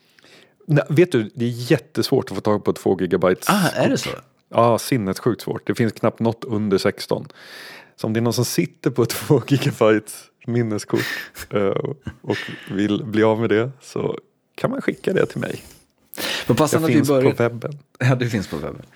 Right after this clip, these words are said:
Speaker 2: Men passande att vi började i ljudänden. Jag skulle vilja prata lite ljud. Eh,
Speaker 1: Mm.
Speaker 2: f-, följer du,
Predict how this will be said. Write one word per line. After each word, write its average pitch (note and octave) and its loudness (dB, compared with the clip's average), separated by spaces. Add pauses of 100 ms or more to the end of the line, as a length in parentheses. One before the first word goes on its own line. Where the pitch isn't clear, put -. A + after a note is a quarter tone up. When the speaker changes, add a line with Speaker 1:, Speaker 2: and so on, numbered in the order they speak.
(240)
Speaker 2:
Men - -10
passande C3 0
att C3+ -2
vi C3+ 2
började A#2 2
i A2+ 4
ljudänden. A#2+ 0 (180)
Jag G#2 -4
skulle G#2 -6
vilja G#2 -2
prata G#2+ -2
lite B2 -2
ljud. F2+ -2 (760)
Eh, G2 2
Speaker 1:
Mm. C3 0 (160)
Speaker 2:
f-, C3 0
följer B2 0
du, G2+ 0